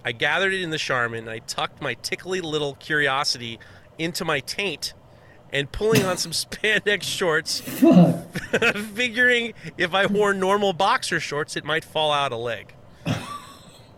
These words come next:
Speaker 1: I lit a smoke, and recalling an episode wherein the sexiest woman in Minneapolis, also an ear, nose, and throat specialist, pulled a dime-sized clump of wax hair dirt out of my ear.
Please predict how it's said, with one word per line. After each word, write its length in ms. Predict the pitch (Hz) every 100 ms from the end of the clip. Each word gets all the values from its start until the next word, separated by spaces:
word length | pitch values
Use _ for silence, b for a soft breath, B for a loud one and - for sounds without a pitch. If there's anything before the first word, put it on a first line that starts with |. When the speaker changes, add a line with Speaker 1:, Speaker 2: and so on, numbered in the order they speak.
| - -
Speaker 1:
I 140 | 143
lit 280 | 160 175 233
a 80 | 277
smoke, 460 | - 220 175 170 - - -
and 180 | 139 143
recalling 520 | 151 - 185 190 220
an 60 | 208
episode 540 | 180 170 151 175 156 135
wherein 260 | 135 139
the 40 | 123
sexiest 560 | - 160 - 208 196
woman 380 | 165 143 160 156
in 220 | 147 131
Minneapolis, 800 | 135 151 160 143 131 120 113 - -
also 560 | - 143 151 160 139 131 b -
an 140 | 131
ear, 220 | 160 151
nose, 300 | 147 143 135
and 100 | 131
throat 220 | 120 139 139
specialist, 580 | - 113 - 113 - b b b -
pulled 280 | - 160 151
a 80 | 139
dime-sized 880 | 123 139 139 180 208 - 160 151 139
clump 320 | - 151 143
of 240 | - 120 - -
wax 540 | 104 127 139 143 - -
hair 240 | 151 160
dirt 340 | 139 113 107 110
out 140 | 113 110
of 60 |
my 200 | 101 101 101
ear. 280 | 101 95